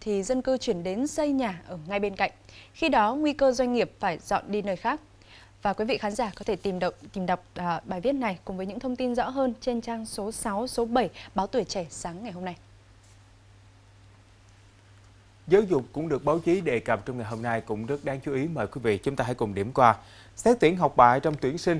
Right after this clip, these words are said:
Speaker 2: được xem là phương án tối ưu trong tình hình dịch covid mười chín đang diễn biến vô cùng phức tạp. Đặc biệt vừa qua với những thí sinh điểm cao vẫn trượt nguyện vọng một, xét tuyển học bạ đang được xem là giải pháp tiến bộ. Tuy nhiên, đối với không ít thí sinh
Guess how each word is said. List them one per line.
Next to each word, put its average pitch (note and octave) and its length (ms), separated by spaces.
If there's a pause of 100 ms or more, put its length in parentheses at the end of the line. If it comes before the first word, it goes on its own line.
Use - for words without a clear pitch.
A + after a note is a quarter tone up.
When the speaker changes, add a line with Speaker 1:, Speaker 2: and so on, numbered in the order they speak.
(160)
Speaker 2:
được A#2+ 160
xem C#3+ 240
là A#2 120
phương B2+ 200
án D3 140
tối F3 200
ưu C#3+ 260
trong B2+ 140
tình A2+ 180
hình G#2 140
dịch G2 160
covid A#2 220
mười A#2+ 140
chín B2+ 280
đang A2+ 240
diễn G#2 160
biến C#3+ 180
vô D3+ 100
cùng A2+ 160
phức - 180
tạp. A2+ 180 (480)
Đặc E3+ 140
biệt E3 180
vừa D#3 120
qua D#3+ 280
với F#3 120
những D3+ 180
thí F#3+ 120
sinh D3+ 260
điểm A#2+ 180
cao C3+ 300
vẫn A2+ 300
trượt C3 200
nguyện A2+ 200
vọng A2 220
một, A#2+ 220 (280)
xét A#3 200
tuyển E3 140
học C#3 160
bạ A#2 160
đang C3 180
được A#2+ 80
xem B2+ 280
là A2 80
giải G2+ 160
pháp - 220
tiến G#3+ 160
bộ. A#2+ 240 (440)
Tuy E3+ 120
nhiên, D#3 280
đối E3 100
với F#3 120
không D#3+ 200
ít F#3 100
thí F#3 160
sinh C#3+ 260